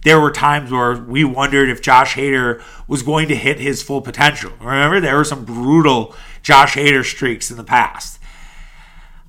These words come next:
I don't know. I, I, I hem and haw on this one, right? Because one part of me is like, "Keep Hader,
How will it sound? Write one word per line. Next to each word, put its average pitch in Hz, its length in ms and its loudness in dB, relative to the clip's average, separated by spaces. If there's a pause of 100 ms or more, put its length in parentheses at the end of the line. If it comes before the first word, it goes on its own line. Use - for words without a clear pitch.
(240)
I 151 80 4
don't 170 160 6
know. 139 220 6
I, 175 1080 2 (120)
I, 165 120 8
I - 20 8
hem 175 240 4
and 175 80 2
haw 147 280 8
on 123 60 -8
this 117 160 -6
one, 107 140 -12
right? 156 420 4
Because 135 380 -4 (680)
one 156 260 -2
part 156 240 6
of 170 60 -4
me 165 120 0
is 143 180 0
like, 127 360 0
"Keep 185 240 -2
Hader, 147 640 4